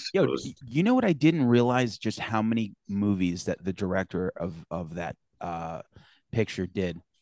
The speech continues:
Speaker 1: Albert Pune.
Speaker 2: Oh, a lot.
Speaker 1: A lot. So there's a documentary
Speaker 2: Yeah.
Speaker 1: that, that, that's made, and I think they're just trying to get funding to get, uh, distribution.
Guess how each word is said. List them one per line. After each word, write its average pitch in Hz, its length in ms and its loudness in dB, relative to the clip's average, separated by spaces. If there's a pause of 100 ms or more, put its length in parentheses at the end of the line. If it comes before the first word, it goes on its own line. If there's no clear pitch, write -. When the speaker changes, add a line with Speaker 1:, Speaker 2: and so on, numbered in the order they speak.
Speaker 1:
Albert 98 380 0
Pune. 107 420 -2 (2500)
Speaker 2:
Oh, 85 320 4 (1000)
a - 60 -12
lot. 73 280 6 (440)
Speaker 1:
A 104 80 -2
lot. 120 540 2
So 156 180 2
there's 190 180 2
a 233 80 -2
documentary 151 600 2
Speaker 2:
Yeah. 127 40 4
Speaker 1:
that, 110 260 2
that, 107 200 0
that's 104 200 -6
made, 107 360 2
and 92 60 -6
I 92 40 -6
think 113 200 -6
they're 135 120 0
just 107 220 -10
trying 107 160 -2
to 98 40 -2
get 92 140 -6
funding 95 360 -2
to 98 100 -6
get, 87 200 -6
uh, 80 220 -4
distribution. 95 840 -4